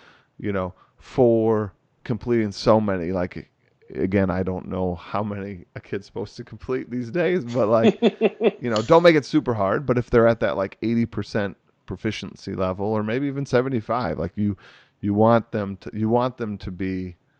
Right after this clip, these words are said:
Speaker 1: successful here. You,
Speaker 2: Right.
Speaker 1: you want them to reach a win state here. That's the whole point. We're rebooting the game. So you don't wanna reboot it with, like, "And one of you gets this,"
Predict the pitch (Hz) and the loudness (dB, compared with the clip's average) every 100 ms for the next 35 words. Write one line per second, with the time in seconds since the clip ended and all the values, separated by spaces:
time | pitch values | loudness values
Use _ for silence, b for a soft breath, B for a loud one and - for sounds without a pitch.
0 | _ _ _ - - - 117 - 85 90 | _ _ _ -16 -6 -2 -2 -4 -6 -4
1 | 78 80 101 104 - 139 117 - 98 101 | -6 -6 -10 -12 2 2 2 -2 -4 0
2 | 104 98 87 101 98 98 87 90 107 101 | 0 -2 -4 0 0 0 -6 -4 -6 -8
3 | - 67 - 78 78 92 - 98 104 - | -10 -10 -8 -10 -8 -8 -8 -6 -6 -6
4 | 107 - 101 98 110 127 123 123 117 101 | -8 -6 -10 -2 2 4 6 6 4 -2
5 | 90 87 82 85 b b b - 104 127 | -8 -12 -14 -20 b b b -4 2 4
6 | 127 117 113 113 117 107 - 92 - 90 | 6 8 6 6 6 6 2 -4 -4 -6
7 | 92 - 104 113 190 233 254 156 113 113 | -6 -6 -4 0 4 4 4 2 2 0
8 | 117 117 107 - 101 95 - | 0 0 -4 -4 -4 -4 -6